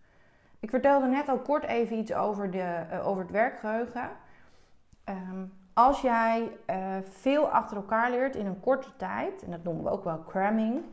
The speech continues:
ehm, dan vergeet je nieuwe informatie snel en dat wil je niet. Ehm,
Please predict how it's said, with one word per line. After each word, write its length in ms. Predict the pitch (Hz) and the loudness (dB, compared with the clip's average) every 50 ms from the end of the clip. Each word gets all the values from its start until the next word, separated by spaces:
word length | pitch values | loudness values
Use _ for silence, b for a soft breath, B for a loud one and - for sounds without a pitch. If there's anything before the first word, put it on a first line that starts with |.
| B B B B B B B B - | B B B B B B B B -8
ehm, 440 | - 185 185 180 185 185 180 180 180 180 180 - B B B B B B B | -6 -6 -4 -4 -6 -6 -6 -6 -6 -6 -8 -14 B B B B B B B
dan 520 | - 175 160 196 208 214 220 214 214 - - - - - - _ _ _ _ - 190 - - - - - - _ _ _ | -8 -2 2 2 4 4 4 2 -2 -4 -12 -18 -20 -20 -20 _ _ _ _ -14 -12 -12 -12 -14 -18 -18 -20 _ _ _
vergeet 580 | _ - - 208 196 - - 233 262 311 311 320 | _ -6 -6 -6 -4 -2 0 2 2 2 2 2
je 80 | 269 233 | 2 4
nieuwe 380 | 226 220 254 285 294 277 - | 4 4 4 4 2 0 0
informatie 680 | - 226 247 240 233 214 208 208 226 220 - - 185 185 | 0 -4 -4 -2 -2 -2 -2 -2 -2 -4 -4 -6 -8 -8
snel 760 | 180 - - - 196 190 196 185 190 247 339 427 440 - B B B B B B B B B B - | -8 -10 -12 -8 -6 -4 -4 -2 -2 -2 -2 -4 -6 -10 B B B B B B B B B B -2
en 340 | 208 208 214 208 - 190 | 0 0 0 0 -2 -2
dat 160 | 185 214 214 190 | 0 0 2 4
wil 180 | 196 247 302 | 4 4 4
je 120 | 262 170 131 | 4 0 0
niet. 480 | - - - 135 - - - - - _ _ - _ - - | -4 -8 -10 -10 -12 -14 -18 -20 -20 _ _ -20 _ -20 -14
Ehm, 460 | - 175 175 175 170 170 170 170 175 | -12 -10 -10 -8 -8 -8 -8 -10 -10